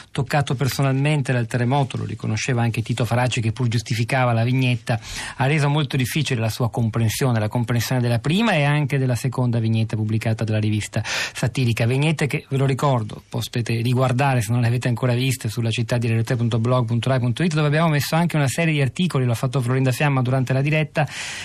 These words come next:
eh, utili perché il dibattito intorno alla libertà di espressione,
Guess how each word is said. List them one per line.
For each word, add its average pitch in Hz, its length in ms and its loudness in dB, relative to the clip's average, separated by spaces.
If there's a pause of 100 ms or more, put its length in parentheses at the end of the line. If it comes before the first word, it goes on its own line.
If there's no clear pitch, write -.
(140)
eh, 147 280 4
utili 185 460 2
perché 160 380 0
il 170 200 2
dibattito 170 540 2
intorno 165 320 2
alla 156 100 2
libertà 151 440 0
di 160 100 2
espressione, 156 760 0